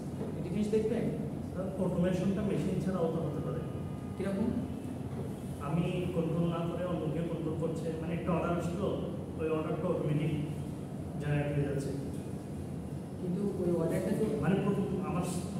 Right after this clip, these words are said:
Speaker 2: মানে আমার কর্মীরা এটা তৈরি করে দিচ্ছে।
Speaker 1: যদি automation হয়, মানে automation হলেই তো তখন তো আর তখন স্বয়ংক্রিয় হবে। আপনার কর্মী যদি তৈরি করে তখন তো স্বয়ংক্রিয় হচ্ছে না। বুঝেননি? মনে করেন অটোমেশন হচ্ছে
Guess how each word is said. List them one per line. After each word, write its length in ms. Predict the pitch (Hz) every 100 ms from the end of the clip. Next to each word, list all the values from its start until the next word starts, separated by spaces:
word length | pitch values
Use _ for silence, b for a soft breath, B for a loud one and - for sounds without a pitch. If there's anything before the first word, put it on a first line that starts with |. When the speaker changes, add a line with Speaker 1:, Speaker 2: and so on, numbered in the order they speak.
| 160
Speaker 2:
মানে 120 | 151 151
আমার 220 | 147 151 151 160
কর্মীরা 320 | 170 165 160
এটা 340 | - 180 -
তৈরি 140 | 170 -
করে 160 | - 135
দিচ্ছে। 200 | - - - - - - - - - - - 151
Speaker 1:
যদি 260 | 170 202 220 -
automation 600 | 151 - 196 196 196 226
হয়, 280 | 196 - - - - 160 151 147 - - -
মানে 120 | 147 147 147
automation 480 | 165 208 208 208 240 180
হলেই 200 | 185 202 220
তো 60 |
তখন 280 | - 214 202 233
তো 60 |
আর 100 | 240 226
তখন 180 | 214 240
স্বয়ংক্রিয় 580 | 226 208 240 254 262 226
হবে। 260 | - - - - - - -
আপনার 220 | - 196 196
কর্মী 260 | 208 208 233
যদি 180 | 240 240 208
তৈরি 180 | 214 208
করে 120 | -
তখন 220 | - 160 196
তো 60 |
স্বয়ংক্রিয় 480 | - 185 220 233 240
হচ্ছে 280 | 196 196 -
না। 160 | - - - - - - - - - - - - - -
বুঝেননি? 340 | - 202 220 226 - - - - - - -
মনে 120 | -
করেন 200 | - 202 214 160
অটোমেশন 520 | 160 180 180 180 208 190
হচ্ছে 200 | 175 -